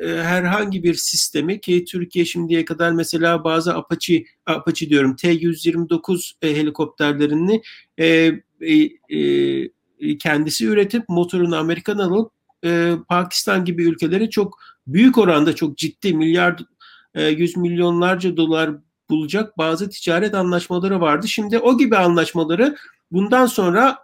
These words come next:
Amerika'ya sahip, Amerika'nın sahip olduğu savunma sanayisi, e,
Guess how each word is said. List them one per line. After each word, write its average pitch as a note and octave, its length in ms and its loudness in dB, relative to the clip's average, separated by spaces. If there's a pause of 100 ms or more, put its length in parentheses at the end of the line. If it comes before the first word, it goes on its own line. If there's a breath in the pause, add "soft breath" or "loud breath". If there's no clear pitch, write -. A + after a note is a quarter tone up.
Amerika'ya F#3 580 0
sahip, F3+ 540 0 (140)
Amerika'nın F#3+ 480 -2
sahip F3 420 -2
olduğu D3 320 -2
savunma F3+ 420 -2
sanayisi, F3+ 800 0 (380 loud breath)
e, E3 340 4